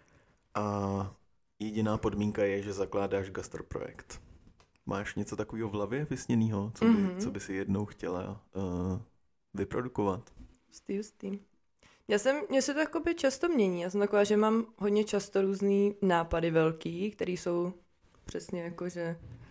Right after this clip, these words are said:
Speaker 2: na nějaký neomezený budget, jsou jako ulítlý.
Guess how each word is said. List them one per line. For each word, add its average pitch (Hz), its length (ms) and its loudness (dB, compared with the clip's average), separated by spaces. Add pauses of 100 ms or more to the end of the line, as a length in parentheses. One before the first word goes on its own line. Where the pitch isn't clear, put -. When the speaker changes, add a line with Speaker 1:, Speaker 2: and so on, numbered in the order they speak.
Speaker 2:
na 185 100 6
nějaký 185 340 6
neomezený 208 520 10
budget, 190 500 6
jsou 196 140 0
jako 185 260 0 (520)
ulítlý. 185 580 0